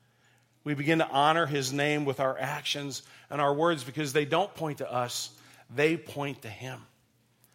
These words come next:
If you're here this morning visiting, you might be here this morning because we came and served you. I don't, I'm not sure if any of the folks that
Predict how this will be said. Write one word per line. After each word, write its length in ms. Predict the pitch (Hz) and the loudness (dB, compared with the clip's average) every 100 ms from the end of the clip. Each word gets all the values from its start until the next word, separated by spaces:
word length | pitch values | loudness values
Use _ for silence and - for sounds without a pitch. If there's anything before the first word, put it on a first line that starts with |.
| _ _ - | _ _ -8
If 80 | |
you're 80 | 139 | -2
here 160 | 147 170 | 2 2
this 180 | 151 - | 0 -2
morning 240 | 160 156 | -2 0
visiting, 380 | 135 180 143 143 | 2 2 0 -2
you 100 | 156 | 2
might 200 | 180 147 | 0 0
be 80 | 139 | -4
here 120 | 156 | -4
this 200 | 143 - | -4 -4
morning 320 | 151 165 160 - - - | -2 -2 -4 -6 -18 -10
because 300 | 135 160 139 | -2 -2 0
we 100 | 160 | -2
came 220 | 165 170 | 0 0
and 100 | 156 | 0
served 240 | 180 180 | -2 -2
you. 100 | 123 | 2
I 120 | 123 | 2
don't, 100 | 151 - | 4 4
I'm 140 | 156 | 2
not 220 | 160 147 | 2 -2
sure 160 | - 160 | -6 -6
if 100 | 147 | -4
any 160 | 151 | -4
of 80 | 156 | -2
the 60 | 147 | -4
folks 320 | 156 160 - | -4 -4 0
that 240 | 156 147 | 2 2